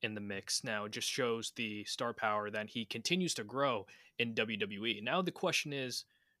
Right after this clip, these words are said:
do they pull the trigger on him now? Some people say arguably a little bit too late. Or do they do the Roman Rock,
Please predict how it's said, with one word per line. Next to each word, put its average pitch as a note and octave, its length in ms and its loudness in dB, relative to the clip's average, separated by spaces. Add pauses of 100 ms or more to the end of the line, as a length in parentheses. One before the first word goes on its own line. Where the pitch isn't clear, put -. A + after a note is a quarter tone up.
do A#2+ 60 -6
they G#2+ 100 0
pull B2+ 220 -4
the B2 80 -8
trigger A#2+ 420 -2
on A2+ 180 0
him G#2+ 420 -2 (400)
now? C#3 360 4
Some A2 220 -2
people G#2+ 200 -6
say G#2 300 0
arguably G#2 360 -2
a G2+ 40 -4
little G#2 180 -2
bit G#2 200 -4
too G#2+ 160 -8
late. E3+ 260 2 (120)
Or D3+ 360 4 (100)
do C3 80 0
they A#2+ 160 4
do A2 320 -4
the G#2 340 -4 (460)
Roman G2+ 380 -2 (220)
Rock, G2 360 -4